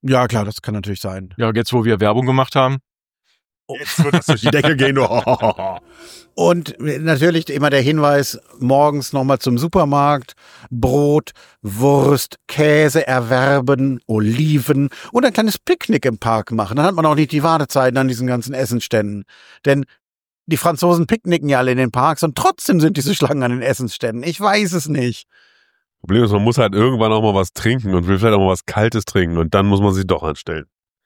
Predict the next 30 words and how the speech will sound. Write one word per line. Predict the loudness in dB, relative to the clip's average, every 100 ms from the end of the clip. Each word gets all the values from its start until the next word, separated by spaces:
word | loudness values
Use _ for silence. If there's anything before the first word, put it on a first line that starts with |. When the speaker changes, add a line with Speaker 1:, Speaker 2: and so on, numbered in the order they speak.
| _ _ -20 -6
Speaker 1:
Ja, | -2 0
da |
gibt's | 2 0 -2
ein |
paar | -2 -2
Shops, | 0 -2 -4 -8
wo | 0 0 2
man, | 2 0 -2 -2
da | -2 -2 _
ist | -10 -4
dann | 0 0
weniger | 0 0 0 0 -2
Warteschlange. | -4 -6 -8 -10 -10 -14 _
Speaker 3:
Also | -4 0
der | 0
Trick | 2 0
ist | 2
natürlich, | 2 2 2 2
am, | 0 -2 -6
während | 0 2 2
des | 0
Tages | 0 0 2 2
einfach | 2 2 -2
zum | -2
Eingang | -2 0 0 -2
zu | -4
gehen | 0 2
und | 2
im | 2 0
Ausgangsshop | -2 -2 0 -2 0 -2 -4